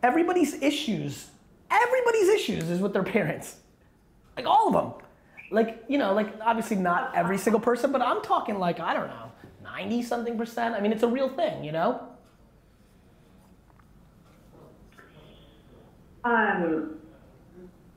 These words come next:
Speaker 2: at one, at one point, um, when I was doing my research on you, you sort of critiqued the creative, right? Um, but they're necessary.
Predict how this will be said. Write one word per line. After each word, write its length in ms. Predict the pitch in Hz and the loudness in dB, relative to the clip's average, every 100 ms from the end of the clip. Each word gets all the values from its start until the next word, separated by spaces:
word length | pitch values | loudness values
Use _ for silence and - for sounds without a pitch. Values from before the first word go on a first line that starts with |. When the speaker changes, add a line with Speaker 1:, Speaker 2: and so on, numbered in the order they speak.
| - | -2
Speaker 2:
at 200 | 247 240 | 0 2
one, 320 | 269 302 294 | 2 0 -2
at 140 | 233 226 | -2 0
one 300 | 277 294 359 | 2 0 0
point, 440 | 330 277 226 - | 0 0 0 -2
um, 500 | 202 185 180 165 165 | -2 0 -2 -4 -8
when 140 | 190 196 | -6 -4
I 140 | 190 | -4
was 80 | 190 | -4
doing 100 | 196 | -4
my 120 | 180 | -2
research 360 | 175 180 190 - | -4 -4 -8 -6
on 180 | 180 170 | -6 -2
you, 380 | - 160 156 - - | 0 0 -2 -10 -16
you 220 | 196 208 | -8 -6
sort 240 | 254 262 294 | 0 0 0
of 100 | - - - - | -4 -8 -16 -20
critiqued 720 | - 214 - - 269 - - - - - - - - | -8 -6 -4 -4 -2 -4 -10 -20 -20 -20 -20 -20 -4
the 280 | 185 180 - | -2 0 2
creative, 680 | 208 202 190 185 165 - - - - - - - - - - - | 4 4 4 4 4 0 -6 -16 -20 -20 -20 -20 -20 -20 -16 -2
right? 560 | 185 180 - - - - - - - | 2 2 0 -4 -12 -20 -20 -20 -6
Um, 680 | 190 185 175 165 147 143 - - - - - - - | 0 2 2 -2 -8 -8 -12 -16 -20 -18 -16 -14 -2
but 120 | 254 | 2
they're 200 | 254 240 | 4 2
necessary. 960 | 240 262 254 233 220 180 151 147 - - | 2 -2 -2 -8 -4 -2 -2 -4 -6 -10